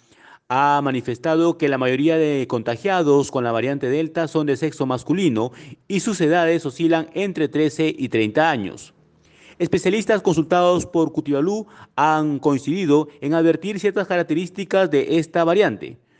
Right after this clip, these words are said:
como por ejemplo que una persona con la variante Delta puede contagiar hasta siete personas.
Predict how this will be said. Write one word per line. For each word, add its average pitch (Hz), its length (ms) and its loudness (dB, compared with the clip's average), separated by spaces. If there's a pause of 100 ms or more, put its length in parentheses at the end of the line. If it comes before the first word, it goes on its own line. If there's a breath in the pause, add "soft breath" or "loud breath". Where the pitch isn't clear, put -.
(160 soft breath)
como 120 180 -2
por 120 140 2
ejemplo 180 800 -2
que 110 100 -4
una 135 220 0
persona 160 500 0
con 139 140 2
la 120 60 0
variante 131 360 0
Delta 170 400 0
puede 185 220 2
contagiar 165 640 -2
hasta 139 340 -2
siete 156 300 -4
personas. 165 600 -2